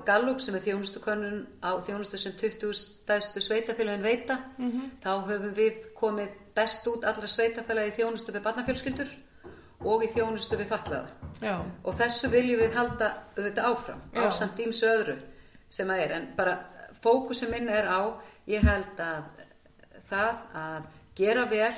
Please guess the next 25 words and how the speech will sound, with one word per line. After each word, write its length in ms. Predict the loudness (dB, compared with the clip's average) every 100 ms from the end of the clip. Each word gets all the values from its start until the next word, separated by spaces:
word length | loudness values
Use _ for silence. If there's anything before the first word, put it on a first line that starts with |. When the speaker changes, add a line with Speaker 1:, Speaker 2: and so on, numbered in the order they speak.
| -8 -12
Speaker 1:
og 160 | -12
fjárfesta 480 | 0 0 2 0 0
í 80 | 0
framtíðinni, 580 | 0 -2 -2 -2 -2 -4 -6 -16 -8
meðal 300 | -2 0 0
annars 240 | 0 -2
í 100 | -2 0
innviðum 440 | 0 0 2 2 0 -4 -14 -8
og 400 | 0 2 2 -2
í 80 | -4
menntun 680 | 0 0 -2 -8 2 4 4 -2 -14 -20 -20 -20 0
barna 440 | 2 2 -2 -2
okkar 420 | -2 0 2 2 0 -12 -20 -18 -4
og 260 | 0 2 4
öðru 300 | 4 6 4
sem 160 | 0
snýr 420 | -4 -2 -2 -2 0
að 180 | -2 -4 -8 -12 -12 -18 -10
skólum 540 | -2 4 4 4 2
og 80 | 2
leikskólum, 560 | 0 -2 -4 -2 -2 -4 -10 -20 -20 -10
sé 160 | 0 4
lykilþáttur 880 | 8 6 4 -2 -2 -4 -4 -4 -4
í 80 | -4
velmegunarsamfélagi. 920 | -2 -2 -4 -6 -6 -6 -8 -12 -14